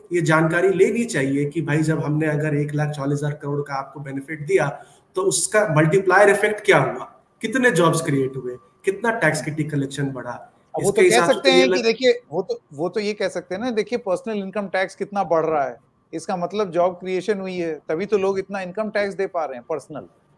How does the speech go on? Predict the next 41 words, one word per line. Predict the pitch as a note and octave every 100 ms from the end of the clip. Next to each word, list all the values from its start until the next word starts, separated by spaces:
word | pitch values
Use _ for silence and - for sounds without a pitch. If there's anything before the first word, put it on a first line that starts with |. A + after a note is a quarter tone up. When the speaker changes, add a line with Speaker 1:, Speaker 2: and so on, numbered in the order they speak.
| _ _ _ _ - _
Speaker 1:
करेक्ट, | F3+ B2+ - - - _
तो | A3 G#3+ A3 -
पर्सनल | F3 F3 A#3 A3
इनकम | G3+ G3+ F#3+
टैक्स | F3 E3+ -
बढ़ | D3+ D3
रहा | C#3
है, | B2+ E3
जॉब | D3 D3+ D#3
क्रिएशन | D#3 D#3+ D#3 E3
हुई | C#3+ D3 C3+
है, |
लेकिन | D3+ D#3+ G#3+ G3+
कॉर्पोरेट्स | D#3+ D#3 D#3+ A3+ A3+
इनकम | G#3 G3+ F#3
टैक्स | F3 D#3+ D#3+
नहीं | D3
दे | C3
रहे, | A#2+ A2 - _ _ -
तो |
ये | A3 G#3+ F#3+ - -
क्या | G#3
हो | D3+ B2+
रहा | A#2
है, | - -
ये | - _ _ _ _ _ _ _ _
हो | F#3
क्या | F#3+ D3+
रहा | A#2
है, | - - _ _ -
Speaker 2:
हम्म। | - A2+ G#2+ _ _ _ C#3 B2 _ _
Speaker 1:
हो | G3
क्या | G3 C3+
रहा | A#2 -
है? | - -
एक | F#3+ G3
तो | G#3+
बात | F3+ F#3
ये | F3+ F3
है | F3+ F#3+ - -
कि | -